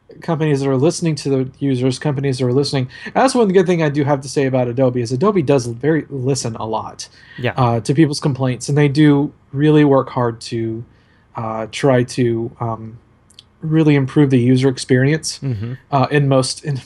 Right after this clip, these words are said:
Speaker 1: <laughs> most of their programs.
Speaker 2: <laughs>
Speaker 1: Um,
Speaker 2: Most of the time.
Speaker 1: most of the time. Uh, and so, you know, I, you know, I, 'cause I know if anybody listened to this last time, you know, I know we did a lot of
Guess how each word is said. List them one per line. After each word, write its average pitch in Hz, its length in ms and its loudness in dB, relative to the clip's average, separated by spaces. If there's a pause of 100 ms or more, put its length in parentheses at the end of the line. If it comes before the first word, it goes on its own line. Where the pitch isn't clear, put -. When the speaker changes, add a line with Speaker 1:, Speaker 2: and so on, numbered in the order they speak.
Speaker 1:
<laughs> - 120 -10
most 147 260 -6
of 143 40 -6
their 131 100 -2
programs. 127 480 -6 (280)
Speaker 2:
<laughs> 160 260 0
Speaker 1:
Um, 135 320 4 (340)
Speaker 2:
Most 113 300 -4
of 107 120 -6
the 107 80 -6
time. 107 480 -10 (140)
Speaker 1:
most 147 240 -6
of 135 80 -4
the 127 40 -18
time. 131 340 -8
Uh, 135 480 2 (600)
and 180 140 -2
so, 208 220 2
you 269 140 -4
know, 226 80 -4
I, 175 320 -4
you 156 100 -8
know, 120 100 -8
I, 110 180 -10 (320)
'cause 170 120 0
I 165 80 4
know 160 180 4
if 139 80 0
anybody 147 300 2
listened 139 240 -2
to 127 40 -6
this 120 120 -10
last 127 160 -6
time, 123 200 -8
you 123 100 -10
know, 120 340 -14
I 123 120 -8
know 120 140 -4
we 120 100 -2
did 120 120 -4
a 117 60 -4
lot 120 200 -4
of 127 60 -18